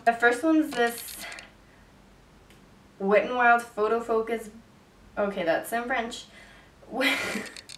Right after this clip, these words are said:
It's a Wet n Wild Photo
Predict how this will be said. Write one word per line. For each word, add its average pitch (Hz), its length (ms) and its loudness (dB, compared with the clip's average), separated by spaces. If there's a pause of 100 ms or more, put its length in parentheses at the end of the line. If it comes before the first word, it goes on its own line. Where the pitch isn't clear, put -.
(1700)
It's 240 160 -4
a 254 120 4
Wet 240 200 6
n 277 120 0
Wild 285 300 6
Photo 254 280 2